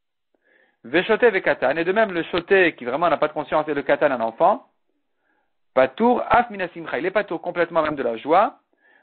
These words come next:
ho'ilu pturim mikol mitzvot amurot batorah, car ils sont pturim ces gens-là, qui n'ont vraiment pas de conscience, qui est le sourd muet, le, le fou et l'enfant, eux sont pturim de toutes les mitzvot. Mais s'il n'est que sourd ou que muet, il sera chayav de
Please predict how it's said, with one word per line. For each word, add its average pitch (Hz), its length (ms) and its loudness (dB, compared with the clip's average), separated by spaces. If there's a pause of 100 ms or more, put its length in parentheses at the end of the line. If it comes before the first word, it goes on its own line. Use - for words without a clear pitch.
(100)
ho'ilu 175 320 -2
pturim 170 320 -2
mikol 165 220 0
mitzvot 156 260 -2
amurot 139 240 0
batorah, 107 540 0
car 110 180 -2
ils 110 100 -6
sont 143 160 -8
pturim 214 420 -2
ces 170 80 -2
gens-là, 147 540 4 (260)
qui - 80 -20
n'ont 139 80 -4
vraiment 175 220 2
pas 185 120 2
de 185 60 -14
conscience, 147 540 0
qui 143 100 -8
est 131 40 -2
le 135 120 -2
sourd 202 200 -6
muet, 196 400 2 (800)
le, 151 600 2
le 131 420 -2 (100)
fou 185 300 -2
et 143 80 4
l'enfant, 160 600 2 (360)
eux 208 100 6
sont 220 160 -4
pturim 208 240 -4
de 202 60 -6
toutes 185 160 -8
les 190 80 0
mitzvot. 156 440 -4 (460)
Mais 180 220 -2
s'il 226 240 -2
n'est 208 160 2
que 185 160 2 (120)
sourd 208 240 -2
ou 143 60 0
que - 140 0
muet, 143 520 2 (360)
il 135 140 -6
sera 208 340 2
chayav 185 400 2
de 143 120 -10